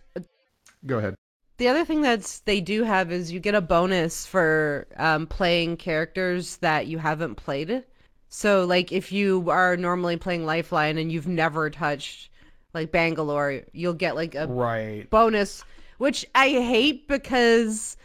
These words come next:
Speaker 2: everything else in the game rewards you for, like, sticking to one character and building up the stats, and that's kinda, like, what you want to do.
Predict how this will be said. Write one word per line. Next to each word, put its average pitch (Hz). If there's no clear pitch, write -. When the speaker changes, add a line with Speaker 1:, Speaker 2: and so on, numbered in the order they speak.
Speaker 2:
everything 233
else 208
in 226
the 214
game 196
rewards 180
you 180
for, 190
like, 165
sticking 180
to 196
one 151
character 156
and 156
building 156
up 156
the 160
stats, 160
and 208
that's 240
kinda, 294
like, 233
what 202
you 185
want 160
to 190
do. 151